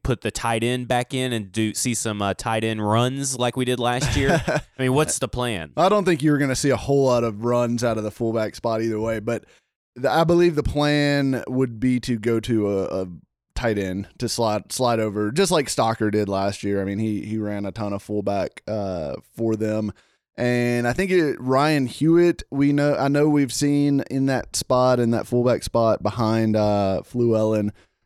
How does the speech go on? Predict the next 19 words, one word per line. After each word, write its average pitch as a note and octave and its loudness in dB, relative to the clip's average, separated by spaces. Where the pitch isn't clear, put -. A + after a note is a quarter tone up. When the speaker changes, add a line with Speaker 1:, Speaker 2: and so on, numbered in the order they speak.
Speaker 2:
I B2 2
would A#2+ 2
guess B2 0
he B2+ 0
would B2 2
probably A#2+ 2
be A2+ 0
the G#2+ 0
first A#2 -2
guy, A2+ 4
um, F#2+ 0
although G#2+ 2
I G#2+ 2
think B2 -2
Michael A2+ 0
Pruitt - 0
could D#3+ 0
do G3+ 4
it, G3 4